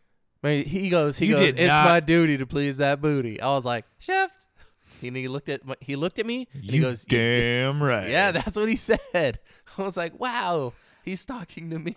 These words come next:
Speaker 2: I used to have, like, a, I think it was, like, a three-foot glass bong.
Speaker 1: Mm-hmm.
Speaker 2: And this thing was fucking nice. It was, uh, and I used to call it Shaft because, you know, anytime you hit it, he'd be like, "Shut your mouth,"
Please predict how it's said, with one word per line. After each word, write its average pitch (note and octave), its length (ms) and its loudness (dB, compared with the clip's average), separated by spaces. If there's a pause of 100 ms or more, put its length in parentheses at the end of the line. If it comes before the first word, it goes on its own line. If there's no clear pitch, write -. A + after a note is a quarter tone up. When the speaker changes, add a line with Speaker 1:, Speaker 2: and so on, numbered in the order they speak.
(140)
Speaker 2:
I D3 100 -2
used E3 380 -2
to D#3+ 140 -2
have, C3+ 340 -2
like, B2+ 140 -4
a, G#2 480 -6
I A2 40 -12
think C#3+ 180 -8
it D#3+ 40 -6
was, C#3 120 -6
like, A#2+ 100 -4
a G#2+ 60 -6
three-foot A#2 680 -8
glass G#2+ 300 -10
bong. G#2+ 480 -12 (200)
Speaker 1:
Mm-hmm. B2 100 -8 (240)
Speaker 2:
And G#2 80 -18
this A2 120 -16
thing C#3+ 100 -10
was G#2+ 120 -12
fucking F#2 460 -12
nice. G2+ 460 -8
It G2 100 -16
was, G2 240 -12
uh, F2 240 -14 (560)
and A2+ 100 -8
I A#2 60 -4
used B2 180 -6
to B2 60 -12
call A#2+ 280 -2
it G2+ 80 -10
Shaft F#2 460 -8
because, G#2 340 -12
you G#2 200 -16
know, G2+ 220 -12 (120)
anytime B2+ 400 -8
you A#2+ 120 -8
hit C#3 180 -6
it, C#3+ 100 -8
he'd B2+ 120 -12
be G#2 60 -12
like, F2+ 180 -16 (260)
"Shut - 320 0
your D#3+ 100 2
mouth," C3 400 -4